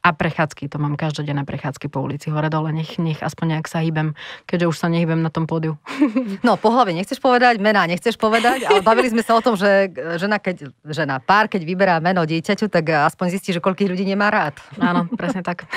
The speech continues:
Speaker 1: <laughs> A pohlavie nechcem povedať, to už som presne minule, e, tak rozprávala, že, lebo mňa strašne baví zbierať tipy od ľudí, lebo ja vlastne mám dvojvaječné dvojičky a tým pádom sú možné tri kombinácie. Párik, dievčatá alebo chlapci.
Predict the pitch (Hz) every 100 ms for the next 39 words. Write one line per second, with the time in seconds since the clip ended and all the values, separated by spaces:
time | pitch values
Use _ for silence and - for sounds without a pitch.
0 | 453 - 494 359 - - - - - 196
1 | 247 262 240 214 226 - 226 175 170 202
2 | 269 - 185 180 185 202 - 185 180 180
3 | 175 175 160 170 - 180 185 180 - 180
4 | 175 175 175 175 175 175 - - - 196
5 | 196 202 196 - 220 214 196 185 185 208
6 | 208 175 170 196 196 185 - 190 214 190
7 | 170 165 156 156 254 - _ - - -
8 | 180 180 175 170 170 - 180 175 160 190
9 | 185 175 170 - 175 170 170 - - 240
10 | 214 202 190 190 175 185 185 185 180 185
11 | - 160 147 143 - 151 143 185 208 254
12 | 269 - 170 175 226 233 240 214 208 180
13 | 156 - 175